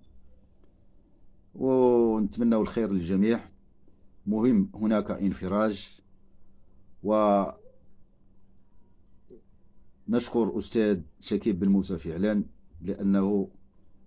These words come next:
آه، قدم الكثير في حل هذه الملفات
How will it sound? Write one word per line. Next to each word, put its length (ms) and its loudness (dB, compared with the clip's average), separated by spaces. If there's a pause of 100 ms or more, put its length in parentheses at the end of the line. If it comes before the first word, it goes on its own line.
(460)
آه، 800 -2 (100)
قدم 600 2 (420)
الكثير 680 -2 (880)
في 120 -4
حل 220 0
هذه 400 0
الملفات 480 -8